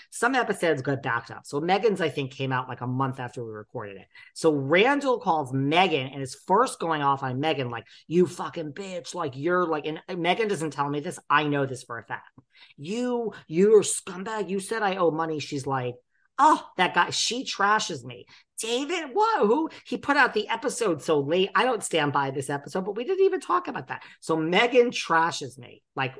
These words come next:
"He put it out so late." We're still friends. Love you, Megan. So Randall, are you listening, Sarah?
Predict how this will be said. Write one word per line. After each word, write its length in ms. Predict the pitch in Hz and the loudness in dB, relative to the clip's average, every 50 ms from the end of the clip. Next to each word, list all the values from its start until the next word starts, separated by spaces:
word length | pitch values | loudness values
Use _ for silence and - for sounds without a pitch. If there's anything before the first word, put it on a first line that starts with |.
| - | -18
"He 180 | _ 131 - 185 | _ -14 -12 -12
put 200 | 180 - 233 214 | -6 -4 -2 -2
it 100 | 214 208 | 2 2
out 180 | 214 208 202 202 | 2 2 2 -2
so 200 | - 214 214 196 | -4 -4 -4 -2
late." 400 | 190 208 226 214 156 123 120 - | -2 0 0 0 0 -2 -4 -6
We're 120 | - 151 160 | -6 -6 -4
still 200 | - - 202 185 | -4 -4 -6 -6
friends. 320 | 135 - 135 117 117 120 | -4 -4 -6 -6 -6 -6
Love 220 | 135 131 135 127 127 | -4 -4 -4 -4 -6
you, 60 | 117 | -10
Megan. 260 | 110 107 104 - 98 - _ - - - _ | -12 -14 -16 -16 -20 -20 _ -20 -20 -18 _
So 200 | - - 165 151 | 0 2 2 2
Randall, 480 | 135 139 170 190 226 254 262 254 233 | 2 2 2 2 4 2 2 2 2
are 80 | 208 190 | 2 2
you 80 | 208 254 | 2 2
listening, 360 | 262 247 - 240 240 233 208 | 0 -2 -2 -4 -6 -6 -6
Sarah? 360 | - 208 214 190 180 190 202 | -4 -4 -2 0 0 -2 -4